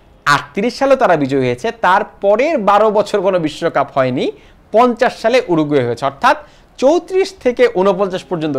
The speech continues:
কে বিশ্ব চ্যাম্পিয়ন ছিল? ইতালি বিশ্ব চ্যাম্পিয়ন ছিল। অদ্ভুত একটা রেকর্ড, কিন্তু রেকর্ডটা হয়েছিল দ্বিতীয় বিশ্বযুদ্ধের কারণে। পঞ্চাশ সালে উরুগুয়ে, চুয়ান্ন সালে ওয়েস্ট জার্মানি। এখন খেয়াল করবে, ওয়েস্ট জার্মানি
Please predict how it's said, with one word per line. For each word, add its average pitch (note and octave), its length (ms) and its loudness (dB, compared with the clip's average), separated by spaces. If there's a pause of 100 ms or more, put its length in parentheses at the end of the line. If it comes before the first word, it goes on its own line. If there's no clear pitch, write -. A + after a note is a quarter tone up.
(140)
কে G#3 160 2
বিশ্ব A3+ 240 -4
চ্যাম্পিয়ন A3 360 -4
ছিল? A3+ 260 -2 (380)
ইতালি E3+ 360 2
বিশ্ব D3+ 220 -6
চ্যাম্পিয়ন B2+ 320 -4
ছিল। A#2 200 -10 (300)
অদ্ভুত C#3 320 -2
একটা B3+ 240 2
রেকর্ড, D3+ 360 2 (200)
কিন্তু D3+ 180 0
রেকর্ডটা F#3+ 360 2
হয়েছিল F#3+ 540 2
দ্বিতীয় E3+ 540 -2
বিশ্বযুদ্ধের C#3+ 560 -2
কারণে। B2+ 360 0 (420)
পঞ্চাশ G3 360 2
সালে G#3 260 2 (120)
উরুগুয়ে, G3 500 4 (280)
চুয়ান্ন B3 300 4
সালে C4+ 200 2
ওয়েস্ট E3 300 2
জার্মানি। B2+ 340 0
এখন B3 240 -2
খেয়াল C#4 200 0
করবে, G#3+ 260 -2 (420)
ওয়েস্ট A3 320 4
জার্মানি D4 640 2